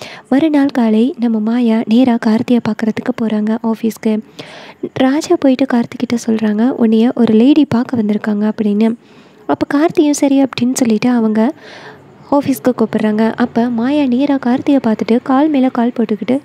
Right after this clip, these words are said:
சேர்ல உட்கார்றாங்க. அப்ப நம்ம கார்த்தி கேக்குறாரு, "யார் madam நீங்க? உங்களுக்கு என்ன வேணும்?" அப்படின்னு. அதுக்கு மாயா சொல்றாங்க, "சரி உனக்கு சிதம்பரம் தெரியுமா?" அப்படின்னு. அதுக்கு கார்த்தி சொல்றாரு, "ஆமா,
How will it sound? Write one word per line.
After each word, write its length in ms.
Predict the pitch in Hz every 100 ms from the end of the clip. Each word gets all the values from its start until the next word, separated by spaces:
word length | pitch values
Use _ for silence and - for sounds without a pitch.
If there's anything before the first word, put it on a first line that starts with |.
| -
சேர்ல 360 | 247 294 233 214
உட்கார்றாங்க. 520 | 214 208 208 214 214 - - - -
அப்ப 200 | - 294
நம்ம 180 | 294 285 277
கார்த்தி 260 | 320 - 311
கேக்குறாரு, 460 | 269 262 240 220 214 - - -
"யார் 280 | 254 302 320
madam 200 | 254 220
நீங்க? 300 | 208 208 269
உங்களுக்கு 320 | 277 240 254
என்ன 160 | 302
வேணும்?" 300 | 311 233 233
அப்படின்னு. 500 | 233 220 - 202 220
அதுக்கு 240 | 220 247 233
மாயா 220 | 214 220 220 220
சொல்றாங்க, 360 | 208 208 226 370 - - -
"சரி 300 | - 254 233
உனக்கு 280 | 226 226 226
சிதம்பரம் 420 | 240 294 320 247
தெரியுமா?" 360 | 220 208 214 208
அப்படின்னு. 380 | 214 208 214 214 - - -
அதுக்கு 360 | 226 220 226 226 220
கார்த்தி 260 | 214 233 214
சொல்றாரு, 440 | 208 202 208 226 -
"ஆமா, 280 | 254 269